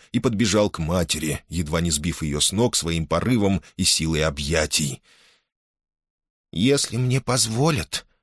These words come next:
мы вернемся с Эдуардом", — шепнул ей Ричард на ухо. "Не расстраивайся". Элизабет пригнулась и прижала к себе ребенка с такой силой,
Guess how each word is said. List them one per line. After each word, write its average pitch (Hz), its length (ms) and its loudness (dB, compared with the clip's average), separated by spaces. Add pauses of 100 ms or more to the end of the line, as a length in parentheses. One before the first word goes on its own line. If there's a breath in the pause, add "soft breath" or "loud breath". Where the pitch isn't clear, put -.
(100)
мы 123 160 2
вернемся 127 640 2
с - 120 0
Эдуардом", — 131 840 0 (200)
шепнул 87 480 0
ей 80 260 2
Ричард 104 500 0
на 92 180 2
ухо. 78 520 -4 (600)
"Не 180 120 2
расстраивайся". 175 1120 0 (680)
Элизабет 123 640 2
пригнулась 113 880 2
и 135 100 0
прижала 104 500 2
к - 80 -4
себе 90 280 0
ребенка 90 440 0
с - 60 0
такой 90 320 0
силой, 82 560 2